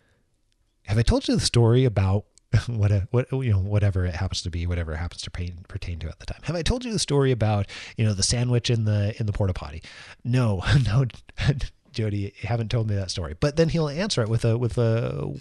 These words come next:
with one of those stories. He cannot stop doing this, and he had not embraced that and really didn't understand that to be a strength of, of his. Uh, but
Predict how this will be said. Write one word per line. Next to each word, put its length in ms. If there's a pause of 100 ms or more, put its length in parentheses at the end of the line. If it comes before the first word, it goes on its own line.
(200)
with 240
one 180
of 60
those 140
stories. 300
He 60
cannot 460
stop 320
doing 280
this, 200 (520)
and 180
he 140
had 180
not 160
embraced 360
that 120
and 100
really 200
didn't 240
understand 800
that 320 (400)
to 80
be 240
a 40
strength 440
of, 400
of 160
his. 400 (840)
Uh, 160
but 340